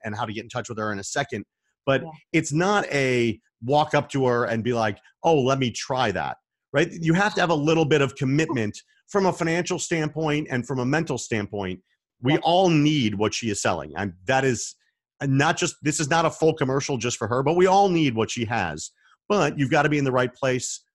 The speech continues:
Speaker 1: mentally to make the financial commitment and then the twenty-one day lifestyle commitment to get the benefits. So
Speaker 2: Yeah.
Speaker 1: how, you stayed along with it and, and, and you fought through it,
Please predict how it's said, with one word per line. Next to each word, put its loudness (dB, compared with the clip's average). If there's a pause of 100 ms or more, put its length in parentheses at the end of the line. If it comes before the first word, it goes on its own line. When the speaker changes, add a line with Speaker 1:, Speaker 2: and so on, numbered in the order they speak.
(120)
Speaker 1:
mentally 0
to -8
make -2
the -6
financial -2
commitment -4
and -4
then -2
the -4 (680)
twenty-one 2
day 2
lifestyle 0
commitment -8 (320)
to -6
get -2
the 0
benefits. -2 (260)
So -4
Speaker 2:
Yeah. -6
Speaker 1:
how, 2 (840)
you 2
stayed 0
along 2
with 2
it -2
and, -6
and, 0
and 0
you 0
fought 0
through 0
it, -2